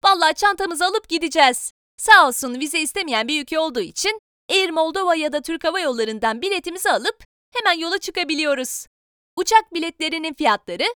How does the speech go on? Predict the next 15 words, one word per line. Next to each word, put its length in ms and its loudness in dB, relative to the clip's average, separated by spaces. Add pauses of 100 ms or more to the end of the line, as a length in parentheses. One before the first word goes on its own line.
(280)
diğer 220 4
Avrupa 400 2
ülkelerine 500 -4
göre 300 -4
daha 180 4
pahalı 320 0
gelebilir. 600 -4 (300)
Ancak 360 0
konaklama 540 -2 (380)
ve 140 -2
diğer 240 2
masrafları 680 -2
düşük 280 -4
tutacağınız 580 -2
için 360 -6